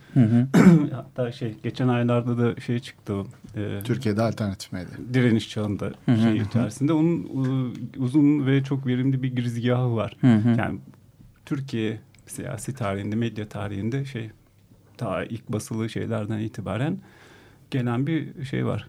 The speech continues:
Speaker 2: Ee, kronolojik anlatım var tür tür olarak. Peki şeyi soracağım. Bu tanım karıştırması buraya özgü mü yoksa bütün dünyada yeni yeni tanımlandığı için, e,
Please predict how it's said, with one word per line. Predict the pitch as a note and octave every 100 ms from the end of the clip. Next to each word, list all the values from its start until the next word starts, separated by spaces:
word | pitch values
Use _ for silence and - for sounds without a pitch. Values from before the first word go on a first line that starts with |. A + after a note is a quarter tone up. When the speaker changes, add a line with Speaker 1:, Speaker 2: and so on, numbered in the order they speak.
| -
Speaker 2:
Ee, | A2+ A2 G#2+ G#2+ G#2+ - _ _
kronolojik | - C3 B2 B2+ C3 C3
anlatım | B2 C3 C3 B2 - - - -
var | G#2 F#2
tür | - A#2 A2+
tür | - B2+
olarak. | G2 G#2 F3+ - - - - _ - - _ _ -
Peki | C#3+ D#3
şeyi | C3+ C3+ D#3+
soracağım. | C3+ G#2+ F#2+ G#2
Bu | A2+ C3+ C3+ - _ - - -
tanım | A#2 B2 C3 - - _ _ _ - -
karıştırması | A#2+ B2+ - B2+ B2+ C3+ A#2
buraya | A2 C3+ E3+
özgü | C#3+ D3+ C#3+ E3+
mü | F3+
yoksa | D#3+ C#3 - D3
bütün | C#3 C3+ C3 B2
dünyada | A#2 A#2+ A#2 A#2+
yeni | A2 A#2 B2
yeni | A#2 A#2+
tanımlandığı | A#2+ A2+ A#2 A#2 A#2 A#2+
için, | A#2 - G2+ - - _ _ - _ _
e, | G#2